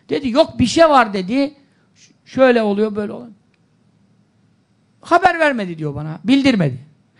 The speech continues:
Bu sefer ben dedim ki, "Efendim, benim başıma böyle bir hal geldi.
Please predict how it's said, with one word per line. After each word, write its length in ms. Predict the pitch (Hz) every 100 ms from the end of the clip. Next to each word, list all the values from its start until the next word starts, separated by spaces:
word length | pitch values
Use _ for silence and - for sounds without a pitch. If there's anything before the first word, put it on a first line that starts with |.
| _
Bu 100 | 240
sefer 340 | 247 220 196
ben 180 | 208 233
dedim 260 | 220 208 170
ki, 60 |
"Efendim, 480 | 170 165 247 196 151
benim 300 | 175 233 214
başıma 400 | 190 185 185 214
böyle 260 | 196 208 190
bir 60 |
hal 220 | 156 190 208
geldi. 480 | 165 151 147 156